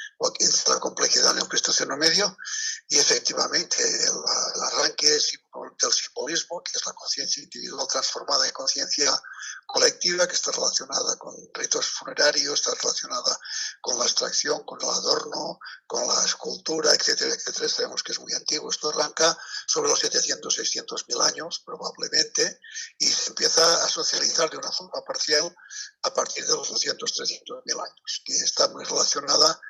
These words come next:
con una evolución importante de la forma de comunicarse, un lenguaje cada vez, mm, articulado, más estructurado, y por supuesto con comportamientos que se relacionan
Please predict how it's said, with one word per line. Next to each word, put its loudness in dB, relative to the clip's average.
con 0
una -2
evolución -4
importante -4
de 0
la 0
forma -6
de 2
comunicarse, 0
un -8
lenguaje -2
cada 6
vez, -2
mm, -10
articulado, 0
más 4
estructurado, 2
y 0
por -2
supuesto -2
con -6
comportamientos -2
que 0
se 0
relacionan -2